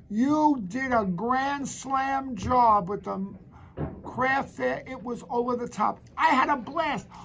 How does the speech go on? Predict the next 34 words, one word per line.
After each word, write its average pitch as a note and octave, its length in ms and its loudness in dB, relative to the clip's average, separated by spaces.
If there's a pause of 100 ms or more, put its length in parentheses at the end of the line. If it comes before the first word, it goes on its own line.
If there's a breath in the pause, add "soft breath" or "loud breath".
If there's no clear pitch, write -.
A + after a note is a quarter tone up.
(140 loud breath)
Over F#4+ 220 0
a D#4 160 4
hundred F#4+ 300 -2
and E4 120 -12
seventy-five D4+ 720 -2
vendors. D4+ 400 -6 (240 loud breath)
I C#4+ 140 0
met D4 240 0
every D4+ 260 0
grandparent C#4+ 840 -4
in B3 140 -6
the A#3+ 60 -2
Western A#3 520 -4
world. D4 400 4 (300 loud breath)
I C#4+ 160 0
met C#4 260 -4
so D4 200 -2
many C#4+ 240 -6
people. - 600 -6 (140)
It E4 160 -4
was C#4 260 -2
wonderful. B3 560 -2 (200 loud breath)
Nice D4+ 320 2
to C#4 120 -4
see C4+ 260 -4
alums B3 680 0
back. C4+ 300 2 (120)
It D#4+ 200 -10
was A#3 180 -6
great. G#3 340 -2 (680 loud breath)
The D#4 100 -8
very D4 340 2
next E4 380 -4
day, A3+ 280 -6